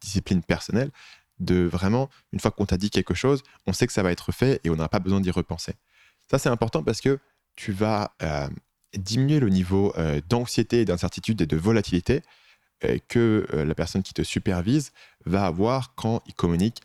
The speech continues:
avec toi. Donc, il sait qu'il n'a pas besoin de te répéter les choses, il sait qu'il n'a pas besoin de surveiller exactement ce que tu fais. Et donc, ça va faire qu'il va se sentir beaucoup plus à l'aise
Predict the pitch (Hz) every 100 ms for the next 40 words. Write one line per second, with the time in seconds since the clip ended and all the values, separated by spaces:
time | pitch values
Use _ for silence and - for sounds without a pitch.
0 | - 104 87 - 64 - - 98 - 123
1 | 90 82 95 98 90 85 87 - 78 78
2 | 120 123 - 92 71 92 87 101 87 -
3 | 98 90 90 - 87 82 90 82 - -
4 | - 143 - - - - - 104 123 -
5 | 85 - 127 127 120 - - - 85 -
6 | - - 87 85 101 - - 92 - _
7 | - 92 92 95 90